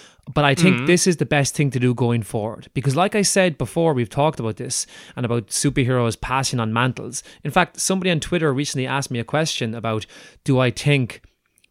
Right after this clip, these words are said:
Speaker 1: that the, the Marvel films are eventually going to start creating characters? But I said that I just think they're going to follow the comics line and start using the, the characters, the names like Hawkeye and Iron Man and Captain America,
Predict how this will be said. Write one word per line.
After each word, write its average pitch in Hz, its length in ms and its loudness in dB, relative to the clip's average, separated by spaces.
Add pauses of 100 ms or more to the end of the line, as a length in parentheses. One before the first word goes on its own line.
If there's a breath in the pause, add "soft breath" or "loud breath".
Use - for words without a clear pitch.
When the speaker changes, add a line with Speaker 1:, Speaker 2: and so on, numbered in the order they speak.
Speaker 1:
that 107 340 0
the, 131 100 -4
the 123 200 -2
Marvel 120 380 0
films 131 400 2
are 117 80 0
eventually 131 340 -2
going 117 140 -4
to 110 80 -4
start 113 380 -6
creating 127 500 0
characters? 104 520 -8 (420 loud breath)
But 131 120 0
I 165 80 4
said 156 220 2
that 143 100 0
I 131 80 0
just 139 180 -4
think 156 180 -4
they're 127 120 -2
going 135 180 0
to 117 80 -6
follow 127 300 -4
the 120 80 -6
comics 131 420 -4
line 117 240 -2
and 107 180 -8
start - 380 -4
using 131 480 -2
the, 110 380 -6
the 113 140 -6
characters, 123 580 -4
the 123 100 -6
names 120 380 -2
like 107 160 -8
Hawkeye 117 460 -2
and 110 200 -6
Iron 120 260 -4
Man 107 280 -6
and 101 160 -10
Captain 120 260 -8
America, 117 380 -6